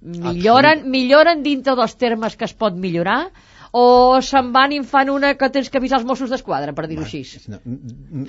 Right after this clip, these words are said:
Speaker 2: la, les dues coses.
Speaker 1: Les dues coses.
Speaker 2: Les dues coses. Eh, sí, a tothom se nos cruzan los cables en un moment donat, no? Doncs a la, a l'Anna Isabel,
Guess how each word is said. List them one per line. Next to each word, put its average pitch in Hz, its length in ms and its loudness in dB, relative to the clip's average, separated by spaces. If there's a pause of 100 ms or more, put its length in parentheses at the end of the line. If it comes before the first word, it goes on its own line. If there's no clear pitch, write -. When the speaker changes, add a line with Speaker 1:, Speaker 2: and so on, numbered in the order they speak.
Speaker 2:
la, 147 140 -6
les 147 180 -2
dues 156 260 -4
coses. - 240 -14
Speaker 1:
Les - 80 -10
dues 165 240 -10
coses. 127 200 -18
Speaker 2:
Les 107 140 -12
dues 110 240 -10
coses. 82 440 -20
Eh, 110 480 -12 (200)
sí, 147 180 -8
a 143 120 -8
tothom 165 440 -2
se - 160 -10
nos 147 180 -8
cruzan 156 340 -4
los 143 160 -4
cables 151 480 0
en 156 160 -2
un 156 80 -4
moment 151 240 -4
donat, 135 360 -8
no? 139 140 -8
Doncs 117 300 -10
a 107 80 -6
la, 110 220 -6
a 127 160 -10
l'Anna 127 260 -6
Isabel, 165 500 0